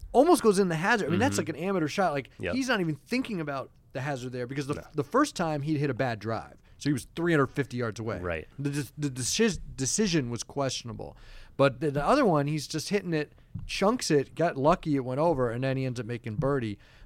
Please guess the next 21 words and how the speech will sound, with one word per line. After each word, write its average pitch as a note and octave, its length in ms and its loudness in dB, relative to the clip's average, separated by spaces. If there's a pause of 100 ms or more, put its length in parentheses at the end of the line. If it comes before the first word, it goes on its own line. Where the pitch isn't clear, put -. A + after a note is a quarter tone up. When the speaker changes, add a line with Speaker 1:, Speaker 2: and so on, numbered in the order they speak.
Speaker 1:
But, C#3+ 260 6
uh, C3 200 4 (220)
so E3 160 6
like D#3+ 180 6
you E3 60 -2
said, A3+ 180 6
I D3+ 40 4
mean, D#3 120 2
even E3+ 140 0
the D#3 80 0
best D#3 260 0
guys D#3+ 300 2
can, C3+ 180 -8
can B2+ 180 -10
struggle C#3 320 0
under B2 140 -2
pressure. D3 300 -2
Even E3 260 -2
guys D3 300 0
who C3+ 100 -2
are B2 100 -2